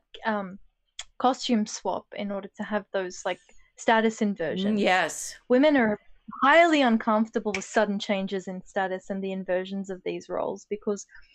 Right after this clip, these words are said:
Speaker 1: we look to established hierarchies to establish our own identities. Unpopular opinion, but it's true.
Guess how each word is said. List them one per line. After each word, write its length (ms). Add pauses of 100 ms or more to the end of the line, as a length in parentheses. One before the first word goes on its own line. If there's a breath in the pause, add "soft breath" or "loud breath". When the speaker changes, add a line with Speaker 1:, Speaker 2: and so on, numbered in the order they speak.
(220 soft breath)
Speaker 1:
we 140
look 340 (100)
to 460 (2000)
established 540
hierarchies 720
to 100
establish 480
our 240
own 100
identities. 880 (200)
Unpopular 560
opinion, 500
but 120
it's 180
true. 360